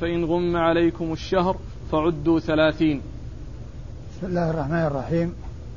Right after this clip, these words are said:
Speaker 2: الحمد لله رب العالمين، وصلى الله وسلم وبارك على عبده ورسوله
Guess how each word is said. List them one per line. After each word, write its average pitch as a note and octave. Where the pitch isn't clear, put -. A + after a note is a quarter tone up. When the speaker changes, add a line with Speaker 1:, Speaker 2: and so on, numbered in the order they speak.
Speaker 2:
الحمد G3
لله E3+
رب D#3+
العالمين، D#3
وصلى D#3
الله D#3
وسلم D#3
وبارك D3+
على D#3
عبده D#3
ورسوله D#3+